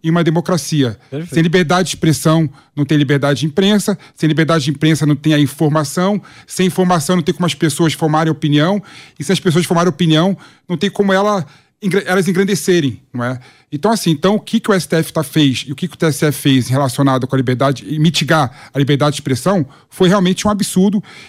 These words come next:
Speaker 1: E isso, é, a postura do S T F e do T S E é indefensável nesse caso.
Speaker 2: Ô, Felipe, mas tudo isso tá sendo feito com a chancela da esquerda.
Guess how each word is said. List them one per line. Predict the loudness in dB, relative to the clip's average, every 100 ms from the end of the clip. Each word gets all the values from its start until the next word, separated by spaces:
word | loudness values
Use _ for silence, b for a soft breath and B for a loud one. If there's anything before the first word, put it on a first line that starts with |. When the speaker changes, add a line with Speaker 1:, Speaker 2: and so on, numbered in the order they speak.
| B
Speaker 1:
E | 0 0
isso, | 0 -2 -4 B B B
é, | 0 2 2
a | -2
postura | -2 -2
do | 2 2
S | 2
T | 2
F | 0 0
e |
do | -2
T | 0
S | 0 0
E | 0 -2 B -2
é | 0
indefensável | 0 0 0 0 0
nesse | -2 -4
caso. | -4 -2 -2 -8 _
Speaker 2:
Ô, | -2
Felipe, | 2 2 4
mas | 2 0
tudo | 0 2 4
isso | 2 0 0
tá | 0
sendo | 0 0 0
feito | 0 -2 0
com | -2
a |
chancela | 2 0 2 -2 0
da | -6
esquerda. | -2 0 0 -2